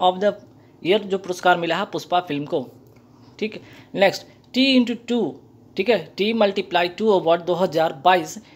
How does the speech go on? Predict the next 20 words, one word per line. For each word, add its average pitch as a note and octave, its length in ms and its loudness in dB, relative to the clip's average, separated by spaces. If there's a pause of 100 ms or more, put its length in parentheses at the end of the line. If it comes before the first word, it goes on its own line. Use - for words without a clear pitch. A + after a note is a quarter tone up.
(140)
किसे F#3+ 240 -2
मिला G3 220 2
है? F3 280 -8 (220)
सत्यमंगलम G#3 840 -2 (200)
टाइगर F#3+ 320 2
रिजर्व F3 380 -2 (240)
कहाँ G3+ 260 -4
है? A#3 260 -8 (260)
तमिलनाडु E3+ 640 0
में। D3 220 -6 (340)
इसी B3 260 -2
के A3+ 200 0
तरह G#3 180 0
एक G3 160 0
और, G3 140 6
अ, - 680 -8
अवार्ड F#3+ 420 6
मिला F#3 200 -2
है F#3+ 120 -6
किसको? A3+ 420 -2